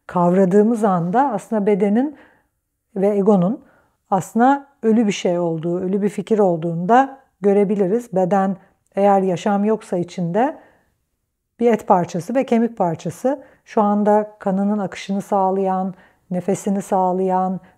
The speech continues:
bütün vücudun sağlıklı kalmasını sağlayan şey yaşamın kendisi. İşte o yaşam dediğimiz şeyle o om, evren, yaradan neyse bağlantıya geçtiğimiz yerde burası. Sonsuz yaşam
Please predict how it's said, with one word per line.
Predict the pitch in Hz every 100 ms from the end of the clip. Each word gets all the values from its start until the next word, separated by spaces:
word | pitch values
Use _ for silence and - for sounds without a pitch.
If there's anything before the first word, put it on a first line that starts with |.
| -
bütün | 165 233 226
vücudun | 190 202 175 185
sağlıklı | 175 190 180 185 180 208
kalmasını | 208 190 180 175 - 180 175
sağlayan | - 180 185 196 196 175
şey | - 277
yaşamın | 202 175 208 208 226
kendisi. | 214 190 185 180 - 233 302 - _ _ _
İşte | - 214
o |
yaşam | 196 180 175 - 240 262 226
dediğimiz | 190 196 180 185
şeyle | - - 196 202 185 175 226 277 _ _ _ 185
o | 190 190 190 _ _ _ _ -
om, | 196 190 196 190 190 190 190 190 190 190 - _ -
evren, | 175 175 190 180 185 190 180
yaradan | 170 170 180 175 185 185 185 180
neyse | 180 190 175 - 247 202
bağlantıya | 185 190 180 175 208
geçtiğimiz | 190 170 - 190 175
yerde | 185 170 175 220
burası. | 196 170 - 226 294 - - _
Sonsuz | - - 185 180 262 240 214
yaşam | 202 - 226 220